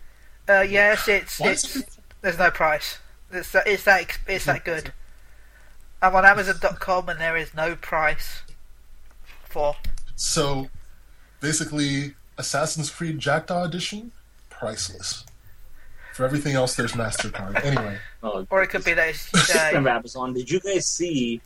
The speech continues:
Speaker 3: the Amazon controller that leaked, supposedly?
Speaker 1: Oh, no, I haven't seen
Speaker 2: There's
Speaker 1: it.
Speaker 2: an Amazon controller? For what?
Speaker 3: There is an image that leaked that apparently Amazon is creating its own controller for video games.
Speaker 1: Well, they're, they're planning,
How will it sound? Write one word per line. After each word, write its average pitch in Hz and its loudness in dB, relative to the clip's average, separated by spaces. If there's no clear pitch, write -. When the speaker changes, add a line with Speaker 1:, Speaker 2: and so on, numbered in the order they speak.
Speaker 3:
the 131 0
Amazon 143 2
controller 139 -2
that 98 -4
leaked, 95 -8
supposedly? - -2
Speaker 1:
Oh, - -6
no, 170 -2
I 165 0
haven't 165 -8
seen 170 -8
Speaker 2:
There's 160 2
Speaker 1:
it. 165 -2
Speaker 2:
an - -14
Amazon 170 -2
controller? 156 -8
For 156 -12
what? 160 -2
Speaker 3:
There 156 6
is 156 4
an 156 0
image 170 2
that 139 4
leaked 139 -2
that 123 -2
apparently 123 -4
Amazon 113 -4
is 107 -6
creating 101 -6
its 113 -4
own 117 -2
controller 104 0
for 95 -12
video 92 -4
games. - -12
Speaker 1:
Well, 190 -2
they're, 185 0
they're 196 -2
planning, 202 0